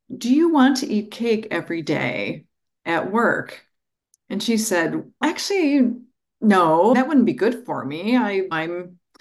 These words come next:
fifty and I don't want to get diabetes. And so, no, looking at it outside of the moment, she decided for herself that she actually did not want to eat cake every day. And so we talked about, "How often do you <laughs> want to eat cake if it's there every day?"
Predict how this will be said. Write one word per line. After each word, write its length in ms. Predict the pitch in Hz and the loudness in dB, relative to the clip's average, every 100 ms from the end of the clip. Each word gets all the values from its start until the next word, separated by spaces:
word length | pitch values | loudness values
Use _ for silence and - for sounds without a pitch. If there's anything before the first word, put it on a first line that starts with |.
| - | 0
fifty 300 | 175 175 190 | 0 2 4
and 120 | 214 | 4
I 160 | 202 | 4
don't 180 | 202 165 | 0 0
want 120 | 170 | -2
to 40 | 156 | -2
get 120 | 160 | -2
diabetes. 680 | 151 147 147 151 220 262 247 | -2 -2 -2 0 2 0 0
And 420 | 165 151 156 151 _ _ _ - | -6 -6 -10 -12 _ _ _ -10
so, 160 | - | 2
no, 520 | 240 320 320 180 - 160 | 4 4 4 2 -2 0
looking 280 | 254 269 254 | 0 2 0
at 100 | 214 | 0
it 60 | |
outside 540 | 185 185 - 214 202 190 | -2 -4 -6 -8 -6 -4
of 180 | 175 165 | -4 -4
the 100 | 170 | -4
moment, 760 | 196 240 226 151 160 185 - _ _ _ _ _ - | 0 0 0 -2 -8 -10 -16 _ _ _ _ _ -16
she 360 | - - 220 220 | -8 -4 -2 0
decided 460 | 220 220 220 220 | 0 0 0 0
for 120 | 220 208 | 0 0
herself 280 | 214 214 | 0 -2
that 100 | 208 | -4
she 140 | - 220 | -6 -4
actually 300 | 214 - 226 | -4 -4 -6
did 320 | 196 - 226 | -6 -4 0
not 220 | 262 311 | 0 0
want 140 | 254 214 | 0 -2
to 60 | |
eat 140 | 175 - | -4 -6
cake 240 | 160 151 | -8 -6
every 180 | 143 143 | -8 -6
day. 300 | 127 127 139 | -4 -4 -4
And 200 | 170 202 | -6 -8
so 160 | - | -4
we 100 | 226 | -2
talked 280 | 240 220 214 | -2 -2 -2
about, 140 | 226 240 | -2 -4
"How 120 | 285 | -4
often 320 | 302 302 320 | -4 -2 -2
do 80 | 285 | 0
you 160 | 302 349 | 0 0
<laughs> 0 | |
want 200 | 262 214 | 0 2
to 260 | 240 - | 0 2
eat 120 | 254 - | 0 0
cake 360 | - - 208 | -2 -2 -2
if 120 | 214 - | -6 -6
it's 180 | 190 | -8
there 200 | - 180 | -4 -2
every 180 | 156 160 | -2 -4
day?" 300 | 156 151 - | -6 -8 -10